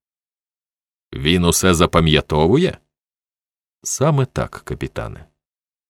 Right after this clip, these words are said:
Бачите, я сам, мабуть, трохи винен,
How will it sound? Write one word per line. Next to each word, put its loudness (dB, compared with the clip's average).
Бачите, -2
я 4
сам, 2
мабуть, 0
трохи -2
винен, -2